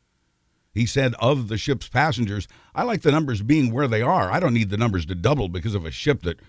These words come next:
wasn't our fault." He wanted to keep those sick Americans on that ship to keep his coronavirus numbers low because it's not about health with Trump, it's about appearances in this election year.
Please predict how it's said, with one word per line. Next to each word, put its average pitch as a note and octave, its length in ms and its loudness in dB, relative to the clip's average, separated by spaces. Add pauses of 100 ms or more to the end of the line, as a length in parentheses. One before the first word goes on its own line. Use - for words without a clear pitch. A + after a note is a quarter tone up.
wasn't F2 400 0
our G2 220 2
fault." G2+ 560 -6 (1800)
He F#2 80 -8
wanted A2 240 -2
to G2 60 -8
keep C3+ 280 -2
those F#2 220 -2
sick - 240 -4
Americans G2+ 640 2
on A#2+ 220 2
that A#2 240 -6
ship F#2+ 440 -4
to F#2 100 -10
keep A#2+ 220 -4
his A2 200 -4
coronavirus G#2+ 760 0
numbers G#2 340 0
low F2 440 2 (720)
because G2 320 -4
it's G#2+ 160 -10
not B2+ 180 2
about B2 280 0
health A2+ 340 0
with G2 240 -2
Trump, G#2 320 0
it's F2+ 160 -6
about G2 240 -2
appearances E2+ 800 -2 (640)
in G#2 160 -2
this G2+ 180 -2
election F2+ 480 -4
year. B1 280 -14